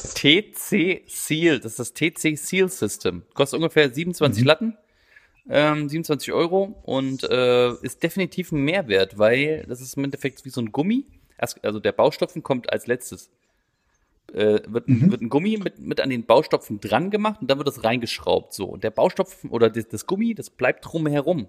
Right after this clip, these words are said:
Speaker 1: Müsst ihr, müsst ihr mal googeln, T C
Speaker 2: Ja.
Speaker 1: Seal System. So, und später kann der Sanitär die Baustopfen rausmachen. Die Abdichtung, wo de-, die Dichtmanschette drüber gemacht ist, diesen, diesen Gummibaustopfen
Speaker 2: Ja, ja,
Speaker 1: da
Speaker 2: genau.
Speaker 1: oben drüber, der bleibt
Speaker 2: Mhm.
Speaker 1: heil. Der wird vorne an der Front der Fliese abgeschnitten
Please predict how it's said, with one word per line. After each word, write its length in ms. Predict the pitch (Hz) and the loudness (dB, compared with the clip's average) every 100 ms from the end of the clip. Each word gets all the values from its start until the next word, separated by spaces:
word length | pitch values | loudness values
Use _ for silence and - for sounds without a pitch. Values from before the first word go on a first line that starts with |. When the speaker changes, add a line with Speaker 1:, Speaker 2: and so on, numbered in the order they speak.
| - | -10
Speaker 1:
Müsst 200 | 117 - | -6 -2
ihr, 100 | 117 | -2
müsst 220 | 117 - | -2 -4
ihr 20 | |
mal 120 | 120 | -4
googeln, 380 | 104 127 107 90 | -4 -6 -6 -6
T 140 | - 110 | -8 -2
C 220 | 123 110 | 0 0
Speaker 2:
Ja. 60 | |
Speaker 1:
Seal 340 | 98 - 113 107 | -2 -6 -4 -4
System. 420 | - 92 - 90 - _ _ _ _ - | -6 -8 -8 -8 -14 _ _ _ _ -6
So, 120 | 110 | -4
und 120 | 95 | -4
später 240 | - 156 180 | -2 0 0
kann 160 | 160 | 0
der 80 | 135 | 0
Sanitär 380 | 127 131 - 147 | 0 -2 0 -2
die 80 | 123 | 0
Baustopfen 440 | 117 - 131 107 | 0 0 -6 -2
rausmachen. 480 | 98 143 - 190 202 - _ | 0 0 -2 -8 -8 -12 _
Die 140 | 120 - | -4 0
Abdichtung, 680 | 170 _ 165 - 131 123 110 | -2 _ -8 -4 -4 -4 -2
wo 140 | 117 110 _ - | -2 -4 _ 0
de-, 240 | 113 107 | 2 2
die 180 | 101 104 | 0 -8
Dichtmanschette 580 | 156 - 139 - 139 113 | -10 -8 -8 -4 -6 -6
drüber 340 | - 196 180 | -8 0 2
gemacht 320 | 107 98 98 - | 2 -4 -6 -10
ist, 220 | 92 - _ _ _ - | -12 -16 _ _ _ -16
diesen, 340 | 113 107 98 - | -10 -8 -8 -12
diesen 260 | 98 98 | -14 -8
Gummibaustopfen 840 | 95 151 113 - 95 120 120 - 95 | -4 -4 -4 2 4 4 2 0 -2
Speaker 2:
Ja, 80 | 87 | 2
ja, 40 | |
Speaker 1:
da 40 | 120 | 2
Speaker 2:
genau. 80 | 117 | 0
Speaker 1:
oben 180 | 107 98 | -4 -6
drüber, 340 | 98 95 87 - - - | -6 -4 -4 -6 -20 -4
der 80 | 120 | -2
bleibt 340 | - 127 120 139 | 0 0 2 2
Speaker 2:
Mhm. 60 | |
Speaker 1:
heil. 360 | 135 127 95 87 _ _ _ | 2 2 0 -2 _ _ _
Der 140 | 107 104 | -2 0
wird 240 | 143 - 92 | 0 -4 -20
vorne 380 | - 127 151 | -2 0 0
an 120 | 147 107 | -2 -2
der 100 | 101 | -2
Front 260 | - 120 | -4 -2
der 60 | 98 | -4
Fliese 320 | - 151 165 | -4 -4 0
abgeschnitten 560 | - - - 160 160 | -2 -4 -8 -6 -6